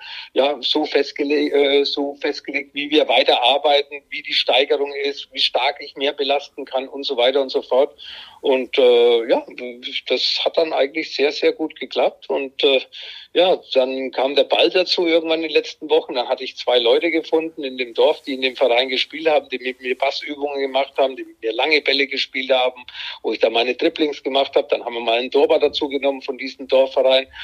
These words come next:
wo ich dann ein bisschen aufs Tor schießen konnte oder ein paar Flanken schlagen konnte. Und so ist es eigentlich immer mehr und mehr und mehr geworden. Und dann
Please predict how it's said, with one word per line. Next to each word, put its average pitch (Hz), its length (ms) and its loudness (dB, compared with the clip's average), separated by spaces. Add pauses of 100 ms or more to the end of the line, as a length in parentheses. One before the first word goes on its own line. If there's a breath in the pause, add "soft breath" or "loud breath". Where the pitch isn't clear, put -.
(160 loud breath)
wo - 140 0
ich 117 80 -4
dann 127 160 2
ein 117 80 -10
bisschen 131 260 -4
aufs 120 200 -2
Tor 165 200 4
schießen 147 340 -2
konnte 143 300 0
oder 120 160 -2
ein 117 100 -2
paar 120 180 0
Flanken 165 460 -4
schlagen 143 440 0
konnte. 139 320 0 (320 loud breath)
Und 131 120 -4
so 165 200 2
ist 170 120 0
es 165 140 0
eigentlich 151 380 -2
immer 165 180 0
mehr 156 300 2
und 143 140 -2
mehr 143 180 2
und 139 100 -2
mehr 143 180 4
geworden. 135 460 0
Und 131 120 -4
dann 151 220 -2